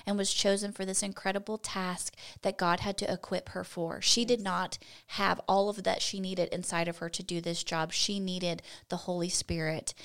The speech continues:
Speaker 1: and the God of the universe to equip her to be the mother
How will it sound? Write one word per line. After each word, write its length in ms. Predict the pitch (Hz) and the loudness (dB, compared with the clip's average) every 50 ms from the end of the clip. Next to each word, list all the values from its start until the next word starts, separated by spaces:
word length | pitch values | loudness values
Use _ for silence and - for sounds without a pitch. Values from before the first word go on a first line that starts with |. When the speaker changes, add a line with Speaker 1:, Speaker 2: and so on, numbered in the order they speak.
| - - - | -20 -10 -6
Speaker 1:
and 120 | 175 175 | -4 -2
the 60 | 170 160 | -2 -2
God 240 | - 165 165 165 | 0 0 0 0
of 140 | 175 175 185 | 0 -2 -4
the 40 | 185 | -2
universe 440 | 180 175 170 165 165 165 160 170 - | -2 0 0 0 0 -2 -2 -2 -4
to 140 | - - 185 | -4 -2 -4
equip 400 | 170 165 - - - 170 165 - | -4 -6 -6 -4 -2 -2 -2 -2
her 160 | - - 170 | -4 -4 -4
to 180 | 165 - - 170 | -4 -4 -6 -6
be 300 | 165 - 160 156 156 156 | -6 -6 -4 -4 -4 -6
the 140 | - 170 165 | -6 -6 -6
mother 640 | 165 156 151 147 151 147 143 151 160 170 185 196 | -4 -4 -6 -6 -6 -6 -8 -8 -8 -8 -10 -14